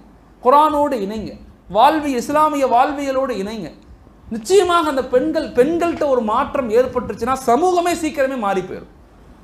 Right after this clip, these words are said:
நாடார் சமூகத்தினுடைய வளர்ச்சியை பத்தி நான் ஒரு தடவை ஒரு மீட்டிங்ல பேசிக்கிட்டு இருக்கும்போது கூட இருந்தவர் கேட்டாரு, "அஹ்மத், நாங்க எப்படி இப்படி வளர்ந்து நிக்கிறோம் தெரியுமா?" அப்படின்னு கேட்டார். நான் கேட்டேன், "சொல்லுங்க brother, எப்படின்னு."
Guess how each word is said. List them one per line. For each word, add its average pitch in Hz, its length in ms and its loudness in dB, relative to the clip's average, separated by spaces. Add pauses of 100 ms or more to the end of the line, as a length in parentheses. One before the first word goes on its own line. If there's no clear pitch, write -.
(120)
நாடார் 240 460 4
சமூகத்தினுடைய 226 600 -4
வளர்ச்சியை 220 400 -6
பத்தி 180 520 -8 (240)
நான் 165 100 -4
ஒரு 175 120 0
தடவை 196 220 -2
ஒரு 156 220 0
மீட்டிங்ல 180 520 -6
பேசிக்கிட்டு 196 380 -4
இருக்கும்போது 156 440 -6
கூட 214 180 -2
இருந்தவர் 165 320 -2
கேட்டாரு, 151 480 -4 (500)
"அஹ்மத், 220 360 -4 (560)
நாங்க 226 360 0
எப்படி 269 340 -2
இப்படி 214 260 -4
வளர்ந்து 254 380 2
நிக்கிறோம் 233 320 -2
தெரியுமா?" 180 480 -6
அப்படின்னு 180 120 -10
கேட்டார். 151 320 -8 (280)
நான் 156 100 -10
கேட்டேன், 180 380 -8
"சொல்லுங்க 196 380 -4
brother, 147 160 -4
எப்படின்னு." 143 400 -10